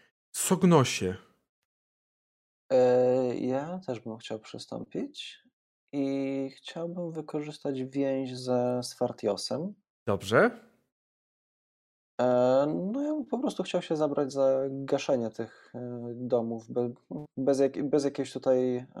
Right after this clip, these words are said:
Speaker 2: bardzo wyszukanego sposobu. No, po prostu
Speaker 1: Mhm.
Speaker 2: gaszę, gaszę płomienie
Speaker 1: Dobrze.
Speaker 2: jakimś wiadrem czy czymś podobnym.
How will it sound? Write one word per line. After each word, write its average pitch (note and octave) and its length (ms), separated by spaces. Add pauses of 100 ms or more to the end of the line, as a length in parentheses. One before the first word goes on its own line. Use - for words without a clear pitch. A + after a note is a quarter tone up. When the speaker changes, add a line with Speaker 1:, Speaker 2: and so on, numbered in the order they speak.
(140)
Speaker 2:
bardzo A2+ 680 (1000)
wyszukanego B2 680
sposobu. G#2 480
No, G2 100
po G2 60
prostu G#2+ 420 (1160)
Speaker 1:
Mhm. C3+ 480
Speaker 2:
gaszę, A#2 360 (260)
gaszę A#2 260
płomienie G#2 680 (560)
Speaker 1:
Dobrze. G#2+ 400
Speaker 2:
jakimś G#2 280
wiadrem G2+ 400
czy - 100
czymś G2+ 200
podobnym. G#2 480